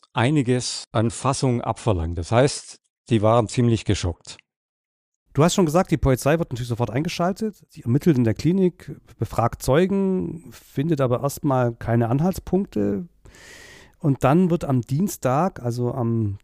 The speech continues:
Speaker 2: Tag nach dem Fund, die Öffentlichkeit informiert. Dann platzt sozusagen die Bombe. Kannst du dich noch erinnern, wie lief das ab? Was war da los in Weißenhorn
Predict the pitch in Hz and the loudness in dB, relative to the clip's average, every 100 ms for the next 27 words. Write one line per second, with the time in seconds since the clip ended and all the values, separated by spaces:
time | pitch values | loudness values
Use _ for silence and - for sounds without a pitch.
0 | _ - 113 139 - 120 156 - 175 - | _ -10 -4 -2 0 0 0 0 -2 0
1 | 160 170 131 120 110 113 95 101 98 - | 0 0 -2 -2 2 2 0 -4 -4 -6
2 | 110 113 113 _ _ 113 104 107 90 - | -8 -8 -12 _ _ -4 -2 -2 -4 -10
3 | _ - 110 - 120 117 110 107 101 120 | _ -4 -2 -2 -6 -6 -2 -2 0 0
4 | 143 156 156 139 - _ 123 160 190 170 | 0 2 0 0 -6 _ -10 -6 -4 -2
5 | 170 143 123 165 185 185 170 147 151 - | 0 0 0 0 0 0 -2 -4 -6 -6
6 | 127 - 143 - 127 131 123 127 143 123 | -6 -6 -8 -6 -6 -2 0 0 0 -2
7 | 117 139 151 127 127 131 135 | -2 -2 -2 0 0 -2 -4